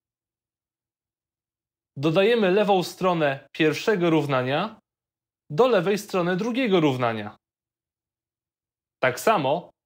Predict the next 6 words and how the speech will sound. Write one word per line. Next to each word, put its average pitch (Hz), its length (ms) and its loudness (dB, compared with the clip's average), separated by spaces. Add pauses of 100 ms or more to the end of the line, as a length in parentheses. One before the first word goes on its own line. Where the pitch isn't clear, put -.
(340)
postępujemy 180 720 0
z - 140 -10
prawymi 151 420 0
stronami. 120 560 -4 (2250)
Zobacz 220 300 0
sam. 117 300 -4